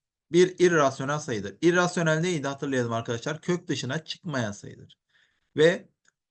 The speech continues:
A bölü B şeklinde yazılmayan sayıdır. Bakıyorum. Sıfır virgül üç. Hem devirli sayıda hatırlamış olan bunun neydi arkadaşlar? Cevabı üç bölü dokuzdu. Niye? Devre ediyor çünkü. Devreden formülü neydi?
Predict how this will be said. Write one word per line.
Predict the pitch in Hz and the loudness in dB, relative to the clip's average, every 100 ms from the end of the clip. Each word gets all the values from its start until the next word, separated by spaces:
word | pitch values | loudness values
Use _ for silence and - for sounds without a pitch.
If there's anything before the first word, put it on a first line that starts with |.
| - | 0
A | 139 175 165 | 4 6 6
bölü | 156 131 | 6 6
B | 127 165 | 4 0
şeklinde | 160 156 139 | -2 -8 -8
yazılmayan | 139 147 127 147 165 147 | -4 -2 0 0 2 2
sayıdır. | 117 101 98 101 - | 0 -6 -12 -10 -2
Bakıyorum. | 156 156 147 101 - _ _ _ _ _ _ | -2 0 0 -2 -10 _ _ _ _ _ _
Sıfır | - 165 185 160 | -8 -2 0 2
virgül | 165 165 | 2 0
üç. | 131 - - | -4 -12 -8
Hem | 139 170 | -4 0
devirli | 165 160 165 | 2 2 2
sayıda | 160 147 123 117 | 0 -2 0 -2
hatırlamış | 120 135 139 131 | -4 -6 -6 -6
olan | 139 131 135 | -6 -4 -4
bunun | 139 143 127 120 | -6 -6 -6 -4
neydi | 156 160 | -2 0
arkadaşlar? | 127 120 120 - 104 | -2 -2 -6 -6 -10
Cevabı | 101 120 110 113 | -4 -2 -2 -4
üç | - 147 - | -10 -10 -6
bölü | 120 139 | -4 -4
dokuzdu. | 135 147 127 - - _ _ _ - | -6 -6 -8 -10 -14 _ _ _ -12
Niye? | 160 180 127 | -6 -4 0
Devre | 135 135 127 | 2 2 0
ediyor | 101 92 | 0 -8
çünkü. | - 101 - | -10 -16 -6
Devreden | 139 143 147 143 147 127 - | 0 2 2 2 0 -4 -6
formülü | 147 143 143 156 | -2 -2 -2 -4
neydi? | 175 135 160 - | -2 -2 -6 -12